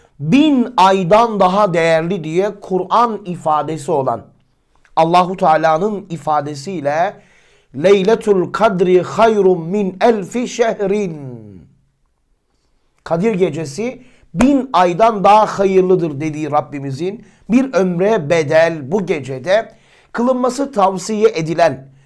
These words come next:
fazileti ve sevabı bol nafile namazlar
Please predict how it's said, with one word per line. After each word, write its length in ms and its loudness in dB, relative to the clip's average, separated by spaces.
fazileti 640 -2
ve 120 2
sevabı 720 0
bol 380 2
nafile 920 -2
namazlar 680 0